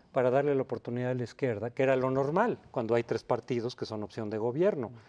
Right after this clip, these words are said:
Y la cosa es que el P R D apostó a un candidato que había perdido ya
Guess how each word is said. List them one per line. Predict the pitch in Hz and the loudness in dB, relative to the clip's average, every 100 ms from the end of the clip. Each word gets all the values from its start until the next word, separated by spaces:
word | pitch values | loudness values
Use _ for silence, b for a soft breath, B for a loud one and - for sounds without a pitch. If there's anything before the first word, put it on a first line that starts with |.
| B B B B B B - | B B B B B B -2
Y | 185 202 214 196 | 2 4 2 2
la | 185 | 2
cosa | 196 175 170 | 4 4 4
es | 151 | 4
que | - 165 | 2 0
el | 160 | 0
P | 160 | 0
R | 147 151 | 4 4
D | 143 | 4
apostó | 135 151 - 127 120 - _ | 2 -2 0 -2 -2 -12 _
a | - | -4
un | 135 | -2
candidato | 147 131 131 131 143 | 0 0 0 2 0
que | - 151 | 2 2
había | 156 175 | 2 0
perdido | 175 156 147 156 147 | 0 -4 -4 -2 -2
ya | 143 120 101 | -2 -2 -4